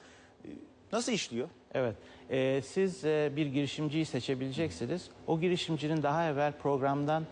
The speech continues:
Speaker 2: ne tür krediler aldığını, ne yapmak istediğini görüyorsunuz. Ona borç yapıyorsunuz veya bağış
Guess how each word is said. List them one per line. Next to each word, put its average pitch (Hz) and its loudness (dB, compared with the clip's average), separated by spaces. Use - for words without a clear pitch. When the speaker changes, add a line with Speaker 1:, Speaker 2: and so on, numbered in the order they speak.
Speaker 2:
ne 151 2
tür 147 -4
krediler 127 2
aldığını, 101 4
ne 139 2
yapmak 123 0
istediğini 117 0
görüyorsunuz. 139 2
Ona 196 4
borç 165 0
yapıyorsunuz 185 0
veya 170 4
bağış 175 0